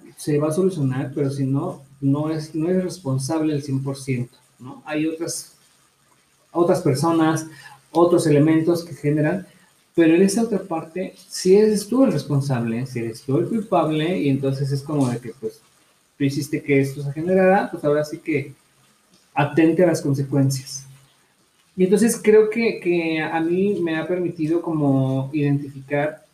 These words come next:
pues, qué te gusta de una creencia y qué te gusta de otra creencia, y lo padre que podemos ahorita nosotros tener, pues, puedo decir que en este lado, ¿no? de Occidente, de, de nuestro país, es que tú puedes estar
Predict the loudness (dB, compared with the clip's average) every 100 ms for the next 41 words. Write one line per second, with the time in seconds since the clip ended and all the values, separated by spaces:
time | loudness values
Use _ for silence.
0 | _ _ _ _ _ _ _ -4 0 2
1 | 4 4 2 2 2 2 0 -2 -2 0
2 | 0 0 -2 -2 -4 -4 -4 -4 -2 -2
3 | -2 -4 -4 -4 -4 -4 -2 -2 -2 -4
4 | -2 0 2 2 -2 2 2 4 2 0
5 | 0 0 0 0 0 0 0 -4 -6 -12
6 | -10 -4 -2 -2 -4 -12 _ _ _ _
7 | _ _ -12 -12 -4 2 4 2 0 -2
8 | -4 -2 0 2 2 0 -2 -4 -4 -4
9 | -4 0 0 0 -4 -2 2 2 2 0
10 | 0 -2 -4 -8 -8 -6 -8 -4 -2 0
11 | -2 -6 _ _ _ _ _ _ _ -8
12 | 0 0 0 0 2 2 0 0 2 2
13 | 2 -6